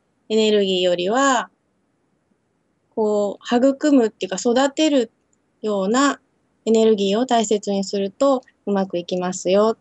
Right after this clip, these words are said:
ていうメッセージだと思います。で、えー、二枚目が、えっ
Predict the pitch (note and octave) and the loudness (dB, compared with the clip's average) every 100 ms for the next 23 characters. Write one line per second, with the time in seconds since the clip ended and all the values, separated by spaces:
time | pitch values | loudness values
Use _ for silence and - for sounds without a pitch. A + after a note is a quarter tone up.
0 | - F3+ F3 F3 F3 D#3+ F3 D3 - D#3 | -4 -4 -2 -2 -2 -4 -2 -6 -6 -4
1 | D#3 D3+ F3 G#3 - - _ _ _ _ | -4 -2 0 0 -2 -10 _ _ _ _
2 | _ _ - B3 B3 B3 A#3+ - - G#3 | _ _ 0 4 4 4 2 -2 -4 0
3 | G3 G3 F#3+ G3+ A#3+ D4 D#4 D4 D4 G#3+ | 2 4 4 4 6 4 4 4 4 2
4 | G#3 F#3 - _ _ _ _ _ _ F#3 | 0 -2 -6 _ _ _ _ _ _ -10
5 | F3+ | -10